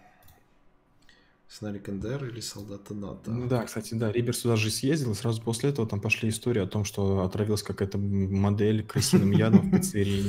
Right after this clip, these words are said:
Speaker 2: Вот,
Speaker 1: Не,
Speaker 2: потом
Speaker 1: мне
Speaker 2: оказалось, что
Speaker 1: кажется,
Speaker 2: это всё было подстроено.
Speaker 1: да, че-, через пару лет, это, ну, через пару лет, месяц через три мы увидим Риберса уже по нормальному британскому телевидению,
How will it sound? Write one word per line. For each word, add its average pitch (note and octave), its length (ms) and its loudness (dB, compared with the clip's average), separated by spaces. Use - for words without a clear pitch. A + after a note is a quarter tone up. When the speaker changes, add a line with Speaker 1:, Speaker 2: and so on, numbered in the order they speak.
Speaker 2:
Вот, G2 220 -6
Speaker 1:
Не, D#3 180 8
Speaker 2:
потом B2+ 80 6
Speaker 1:
мне C3+ 160 6
Speaker 2:
оказалось, F3+ 360 6
что F3 100 0
Speaker 1:
кажется, - 0 -
Speaker 2:
это E3 100 6
всё D#3+ 60 6
было D#3+ 140 6
подстроено. D3+ 600 2
Speaker 1:
да, - 80 -12
че-, C3 380 0
через D3 400 2
пару D3 260 2
лет, D#3 300 4
это, G#2 180 -6
ну, G#2+ 160 -6
через A2 220 -8
пару B2 220 -4
лет, F#2+ 120 -4
месяц B2 360 -2
через B2+ 360 2
три C3 220 -2
мы A#2+ 120 0
увидим A2 320 -4
Риберса G#2+ 420 -6
уже G#2+ 140 -6
по G#2+ 200 -6
нормальному G#2 600 -4
британскому G2+ 600 -6
телевидению, F#2 640 -8